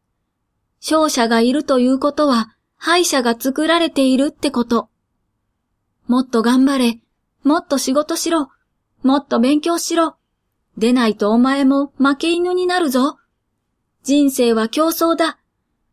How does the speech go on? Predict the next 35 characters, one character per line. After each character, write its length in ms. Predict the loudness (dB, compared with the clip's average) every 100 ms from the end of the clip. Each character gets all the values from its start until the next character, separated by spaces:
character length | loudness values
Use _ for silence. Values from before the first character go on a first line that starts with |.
| _
負 160 | -4 -2
け 140 | -2
て 180 | 0 2
惨 360 | 2 2 2 2
め 140 | 2
に 140 | 2
な 160 | 2 0
り 100 | -2
た 140 | -4
く 100 | -2
な 160 | 0 0
け 140 | -2
れ 120 | -2 0
ば 200 | -2 -6 _
走 300 | -6 -4 -2
り 120 | -2
続 240 | -2 -4 -2
け 160 | 0
ろ。」 220 | 2 0 -4 _ _ _ _ _ _ _ _ _ _ _ _ -8
そ 220 | -2 0
ん 100 | 2
な 100 | 0
社 200 | -2 -4
会 240 | 0 2
の 160 | 2 2
寓 200 | 0 0
話 140 | -2
に 100 | -4
さ 140 | -4 -4
れ 100 | -2
て 120 | -4
し 120 | -4
ま 200 | -2 0
う 40 |
の？ 320 | 0 2 0